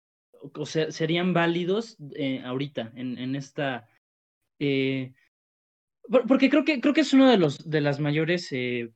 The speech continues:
preocupaciones, ¿no? de, de la cuarentena, que, que qué le va a pasar a la economía, ¿no? ¿Cómo, de qué voy a comer? ¿Qué, cómo voy a hacer dinero ahora que todo se está yendo a la chingada, no? Y, y por eso, eh,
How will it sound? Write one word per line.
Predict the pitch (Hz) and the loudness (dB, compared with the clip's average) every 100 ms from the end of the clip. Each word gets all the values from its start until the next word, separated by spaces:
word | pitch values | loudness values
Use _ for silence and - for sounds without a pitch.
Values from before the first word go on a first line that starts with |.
| - | -6
preocupaciones, | 139 147 143 135 160 160 135 | -4 -4 -4 -2 -2 -2 -2
¿no? | 139 180 | -4 -4
de, | 160 123 | -4 -4
de | 127 | -6
la | 123 | -8
cuarentena, | 131 123 123 147 147 123 113 | -6 -6 -4 -2 -2 -4 -8
que, | 123 120 117 117 117 - _ _ _ | -10 -8 -8 -8 -8 -12 _ _ _
que | 160 147 | -6 -2
qué | 170 | 2
le | 190 | 4
va | 180 | 2
a | |
pasar | - - 160 | 0 0 0
a | 147 | 0
la | |
economía, | 127 127 123 131 139 117 | -2 -4 -4 -2 -2 -2
¿no? | 117 156 190 _ _ _ _ | -4 -8 -10 _ _ _ _
¿Cómo, | 156 160 | -8 -6
de | 151 151 | -4 -4
qué | 170 | -2
voy | 190 | 0
a | 175 | 0
comer? | 135 139 139 135 - | -2 -2 -2 -6 -6
¿Qué, | 139 143 127 _ _ - | -4 -2 -6 _ _ -10
cómo | 170 170 | -8 -4
voy | 165 | -4
a | 160 | -4
hacer | 160 147 | -4 -6
dinero | 151 143 143 | -4 -4 -2
ahora | 135 135 | -2 -4
que | 120 | -8
todo | 110 131 | -8 -8
se | 127 | -8
está | 113 123 | -10 -8
yendo | 120 120 | -6 -6
a | 120 | -8
la | 113 | -10
chingada, | - 120 123 127 117 | -10 -8 -6 -6 -8
no? | 120 147 214 _ _ _ _ _ | -12 -12 -16 _ _ _ _ _
Y, | 175 185 180 | -4 0 0
y | |
por | 185 185 | 2 2
eso, | 185 196 190 151 | 2 2 2 2
eh, | 139 131 127 127 123 | 0 0 -2 -4 -8